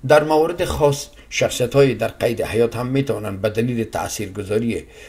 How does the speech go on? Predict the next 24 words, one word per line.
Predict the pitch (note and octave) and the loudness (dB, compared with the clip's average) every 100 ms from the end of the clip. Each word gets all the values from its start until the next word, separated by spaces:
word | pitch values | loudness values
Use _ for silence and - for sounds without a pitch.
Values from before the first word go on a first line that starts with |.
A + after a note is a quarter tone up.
| - | -12
بسیار | A#2+ - C3+ A2+ | -10 0 4 4
عمیق | A2 B2+ C#3 C#3 | 2 0 0 0
و | A#2 | -4
گسترده | G2+ G#2+ A#2 A2+ C3 | -4 -4 -2 0 0
که | A#2 | 0
در | G#2 | -6
فرهنگ | G2+ - F#2 C3 C3+ A2+ | -6 -6 -8 -4 -6 -4
و | G2+ - | -8 -8
هنر | A#2+ C3+ | -2 -2
گذاشتند | A2 F#2+ D2+ - F2+ D2+ - - - | -2 -8 -10 -10 -10 -14 -20 -20 -6
و | B2 | -4
پیروان | A#2 A2+ A2+ G#2+ C3+ | 0 0 2 2 2
و | C3 | 0
رهروانی | A2 G#2 F2+ F2 A#2 D3+ | 0 -2 -4 -2 0 0
داشتند | - E2+ - C2+ C2+ - - | -2 -4 -8 -12 -16 -20 -8
و | C3+ | -4
جامعه | A#2+ B2+ A2 A2+ C3+ - | -2 0 0 0 -2 -6
ایشان | - G#2+ G#2 C3+ B2 | -6 -4 -2 -2 -2
را | G#2 | -4
فراتر | - G#2+ G#2+ B2 | -4 -4 -2 -2
از | G#2 | -2
یک | G2+ | -2
هنرمند | F#2+ G2+ G2 G#2+ A2 G#2+ | -4 -4 -4 -4 -4 -4
عادی | G2+ G#2 F#2+ | -4 -6 -6